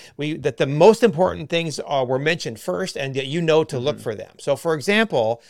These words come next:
Speaker 2: Right.
Speaker 1: Joey, just taking a book like Galatians, there's some very strong and important themes in there, such like the role of law and gospel and the role of the Spirit in the life of the Christian.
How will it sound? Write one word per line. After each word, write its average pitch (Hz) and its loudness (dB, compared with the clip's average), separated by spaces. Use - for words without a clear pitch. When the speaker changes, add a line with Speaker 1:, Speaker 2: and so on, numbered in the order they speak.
Speaker 2:
Right. 98 -20
Speaker 1:
Joey, 180 4
just 180 -2
taking 196 2
a 151 2
book 151 0
like 131 0
Galatians, 131 -4
there's 196 6
some 160 0
very 202 2
strong 165 2
and 147 -2
important 127 -10
themes 196 -8
in 139 -6
there, 117 0
such - -4
like 143 -4
the 143 0
role 131 2
of 107 -4
law 110 2
and 113 -8
gospel 156 0
and 127 -6
the 127 -4
role 127 0
of 113 -2
the 110 -10
Spirit 190 2
in 131 -2
the 127 -2
life 117 -2
of 107 -16
the 113 -12
Christian. 127 -6